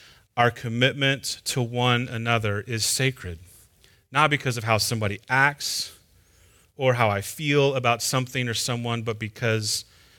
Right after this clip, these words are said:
me, like you, we are no longer a part of that family.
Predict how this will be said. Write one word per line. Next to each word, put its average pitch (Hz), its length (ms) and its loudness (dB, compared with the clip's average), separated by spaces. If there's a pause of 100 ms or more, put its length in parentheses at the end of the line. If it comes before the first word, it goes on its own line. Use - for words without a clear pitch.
(720)
me, 117 520 0 (120)
like 101 320 -8
you, 101 360 -4 (800)
we 110 460 -4 (960)
are 104 100 -4
no 113 320 0
longer 107 380 -2
a 104 40 -4
part 101 220 -8
of 92 140 -12
that 113 200 2
family. 82 580 -16